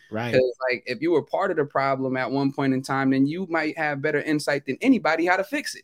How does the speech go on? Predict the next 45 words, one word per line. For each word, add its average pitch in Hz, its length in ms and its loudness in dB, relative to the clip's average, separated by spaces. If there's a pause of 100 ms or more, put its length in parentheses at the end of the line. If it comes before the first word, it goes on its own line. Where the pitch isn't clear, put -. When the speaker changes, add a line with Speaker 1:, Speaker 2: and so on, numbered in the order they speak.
(120)
Speaker 2:
<laughs> - 0 -
You 214 380 8
know 214 140 8
what 156 100 10
I 143 100 6
mean? - 80 -6
Speaker 1:
Exactly. 101 280 -6 (500)
Speaker 2:
So 135 220 2
it's 143 140 -2
like, 127 340 2 (340)
for 120 100 4
me, 139 380 6
I, 127 260 2
I, 135 120 4 (120)
I 151 60 6
don't 160 180 8
wanna 151 180 0
say 147 380 2 (800)
I'm 135 160 6
excited 165 560 0 (120)
to 190 140 -2
tell 190 240 0
it 180 80 -4
'cause 139 120 0
I'm 120 180 0
definitely 143 440 0
not. 143 320 -2
I 131 100 -2
just 127 220 -6
see 139 100 0
the 113 80 -4
benefits 120 560 -6
in 101 100 -12
it. - 160 -20
I'm 131 160 2
excited 131 440 -2
to 135 80 -8
see 135 160 -6
the 123 80 -4
potential 135 480 -4
that 127 160 0
may 120 140 -4
come 123 320 -8
from - 240 -16
it. - 80 -20